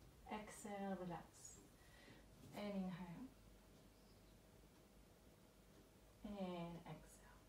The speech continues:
Beautiful. Just staying here, curl your toes under.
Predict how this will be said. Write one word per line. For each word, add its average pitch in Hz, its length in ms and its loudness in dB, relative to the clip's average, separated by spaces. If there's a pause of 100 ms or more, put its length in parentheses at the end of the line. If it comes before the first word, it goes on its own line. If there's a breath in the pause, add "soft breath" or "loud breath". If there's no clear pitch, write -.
(640)
Beautiful. 185 480 2 (1120 loud breath)
Just 233 180 6
staying 220 320 10
here, 220 140 10 (120)
curl 226 220 8
your 190 100 8 (160)
toes 226 360 10 (120)
under. 202 340 8